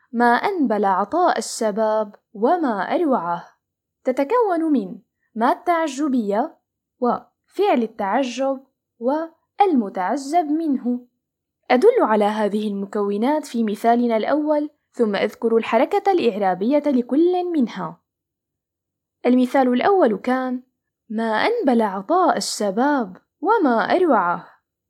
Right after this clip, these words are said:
فنلاحظ أن هذا المثال يتكون من ما التعجبية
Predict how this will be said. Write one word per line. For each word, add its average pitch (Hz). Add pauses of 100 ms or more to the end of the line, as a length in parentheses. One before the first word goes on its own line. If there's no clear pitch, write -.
(520)
فنلاحظ 294
أن 214
هذا 214
المثال 208
يتكون 320
من 277 (380)
ما 240
التعجبية 240